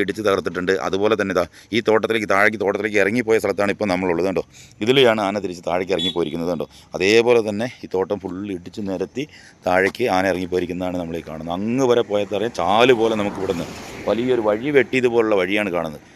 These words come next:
അങ്ങനെയാണ് ആനയിൽ ഇറങ്ങിപ്പോയിരിക്കുന്നത്. അതുപോലെ ഈ ഭാഗത്തേക്ക് കുറച്ചും കൂടി ഇങ്ങോട്ട് വന്നാൽ ഈ സൈഡിൽ കൂടി ഇറങ്ങിപ്പോയിട്ടുണ്ട്. അപ്പോൾ ഒരാനയൊന്നുമല്ല, ഒരു കൂട്ടം ആനകളാണ് കടന്നു വരുന്നത്. ഇത് നമ്മൾ ഈ നിൽക്കുന്നതിന് നേരെ ഓപ്പോസിറ്റുള്ള ചേരങ്കോട് മലയാണ്. നമ്മൾ മുകളിലേക്ക് കാണുന്നത് ചേരങ്കോട് മലയാണ്. അപ്പോൾ ചേരങ്കോട്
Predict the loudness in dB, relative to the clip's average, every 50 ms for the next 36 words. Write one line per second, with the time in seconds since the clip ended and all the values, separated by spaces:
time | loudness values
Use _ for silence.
0 | -20 -20 -20 -12 -4 -2 0 2 2 2 2 2 2 0 0 0 0 0 0 -2
1 | -2 -4 -6 -8 -6 -4 -4 -2 0 2 2 2 2 0 -2 -2 2 2 2 2
2 | 4 2 0 -2 -2 -2 0 0 0 0 0 0 0 0 0 0 -2 -2 -2 -2
3 | -2 -2 -2 -2 -2 -2 0 2 4 4 2 2 -2 -4 -6 -6 -6 -6 -8 -6
4 | -2 0 0 2 2 2 2 2 0 0 0 -2 -2 -2 -2 -2 -2 -4 -4 -6
5 | -6 -8 -6 -4 -2 -2 0 0 0 0 0 0 0 0 0 -2 -2 -4 -6 -6
6 | -6 -8 -10 -12 -14 -18 -20 -20 -20 -20 -16 -8 -4 0 0 2 2 0 0 -2
7 | -2 -2 0 0 2 2 2 2 4 4 4 4 4 4 2 0 -2 -2 -2 -2
8 | -2 0 -2 -2 0 0 2 2 2 2 2 2 2 2 2 2 0 -2 -4 -4
9 | -6 -4 -4 -4 -2 0 0 2 0 0 0 -2 -4 -4 -6 -8 -10 -12 _ -20
10 | -20 -20 -20 _ _ _ _ _ -20 _ _ _ -20 -14 -4 0 2 2 2 4
11 | 4 4 4 2 0 -2 -4 -4 -4 -6 -6 -6 -2 0 2 2 2 0 2 2
12 | 2 2